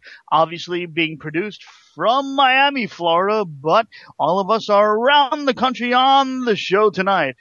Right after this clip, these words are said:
I am right now one third, but there will be more. I am just currently one third of the Skywatchers team.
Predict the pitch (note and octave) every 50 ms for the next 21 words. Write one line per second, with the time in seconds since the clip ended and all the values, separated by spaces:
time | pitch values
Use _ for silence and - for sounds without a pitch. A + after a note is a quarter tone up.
0 | _ _ _ _ D#3+ F3+ G#3 G#3+ G#3+ A3 A3 A3 G#3+ G3 G3 G3+ F#3+ F3+ E3 E3+
1 | G3 A3 G#3+ G#3+ A3+ A3 G#3+ A3 A3 G#3 F#3+ D#3+ F3 G#3+ A3+ A3+ F#3+ - _ A3+
2 | A#3 A#3+ B3 B3 A#3+ G3 G#3 G#3 - - G3 F#3+ F3+ G3+ A#3+ G3+ G3+ A3+ A3+ G#3+
3 | G#3+ A3+ B3 C4 B3+ A3+ G3+ G3 F#3+ F#3 F3+ D#3 G3 A3 - - - A3+ A#3 A3+
4 | A#3 A#3+ A3 F#3 D#3+ D3 E3 G3+ A3 A3 G#3+ - - A#3 A#3+ B3+ C4 C4 - -
5 | - - - - - C3+ C#3 D3+ E3+ F#3 F3 D#3+ F3+ F#3+ F#3+ F3+ - - - -
6 | D#3+ D3+ C#3 C#3+ C#3+ C#3 C3 _ _ _ _ _ _ _ _ _ _ _ D3 C#3+
7 | C#3+ C#3 C#3 - E3 E3 D#3 C#3+ - - - - - - D#3 D#3+ F3 G#3+ A#3+ B3+
8 | C4+ C4+ C4 A#3 A#3